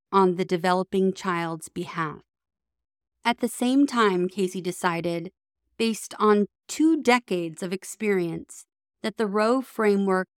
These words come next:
did not give states sufficient ability to regulate abortion prior to viability. In that period, Casey now made clear the state could regulate not only to protect the woman's health, but also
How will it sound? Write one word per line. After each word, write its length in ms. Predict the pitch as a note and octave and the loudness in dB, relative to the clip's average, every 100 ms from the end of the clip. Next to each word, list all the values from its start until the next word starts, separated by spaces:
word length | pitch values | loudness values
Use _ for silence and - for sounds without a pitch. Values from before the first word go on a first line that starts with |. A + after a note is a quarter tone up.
| _ | _
did 160 | F#3 F#3+ | -6 0
not 380 | G3 G#3+ G3+ | 2 2 0
give 180 | G#3+ A3 | -4 -6
states 420 | - - F#3+ F#3+ | -6 -4 -4 -4
sufficient 640 | - G3 - A3 - B3+ - | -8 -10 -4 -4 -2 -4 -4
ability 600 | A3 A3+ A3+ G#3+ F3+ F3 | -4 -2 -2 -2 -2 -4
to 80 | F#3 | -4
regulate 560 | F#3+ F3+ G3 F#3+ F#3+ | -2 -2 -2 -2 -2
abortion 560 | F3+ F3+ F3+ - F3+ F3 | -4 -2 -2 0 -2 -2
prior 500 | - F3+ F3 F3 E3+ | -4 -4 -2 -4 -6
to 160 | - | -8
viability. 800 | F3 E3 E3 E3+ E3+ D#3+ - - _ _ _ _ _ | -8 -6 -6 -4 -4 -6 -10 -14 _ _ _ _ _
In 160 | - A3+ | 0 4
that 240 | G#3 G3 - | 6 4 -4
period, 520 | G3 F#3 F#3+ G#3+ A3+ _ _ | -2 0 2 0 -4 _ _
Casey 400 | - A#3 - B3 | -4 -4 -2 0
now 320 | A#3 G#3 G3+ | 4 6 6
made 320 | G#3+ G3+ G3 - | 6 4 2 -2
clear 640 | - C4+ B3 D#3+ D3+ - _ _ | -6 -2 -2 -2 -6 -12 _ _
the 80 | A3 | -8
state 500 | - - - C4+ F4 _ _ - | -6 -6 -2 0 -2 _ _ -6
could 200 | B3 A3 | -2 2
regulate 580 | A#3+ A#3+ A3+ G#3+ G#3+ - - | 2 2 0 0 -2 -6 -2
not 360 | A3 A#3 C#4 - - | 2 4 4 0 0
only 420 | C4 D4 D#4 D#4 | 4 6 6 4
to 160 | - | 0
protect 480 | - B3+ - A3+ _ | -4 -4 -2 -6 _
the 80 | G#3+ | -4
woman's 380 | G3+ G3 F#3+ F#3 | 0 2 2 0
health, 380 | C4+ C#4+ A3+ - _ _ _ - | 0 2 2 -2 _ _ _ -8
but 120 | A3+ | -4
also 760 | - A#3+ C#4 - G3+ F3 F3 | 2 2 0 -2 -2 0 -2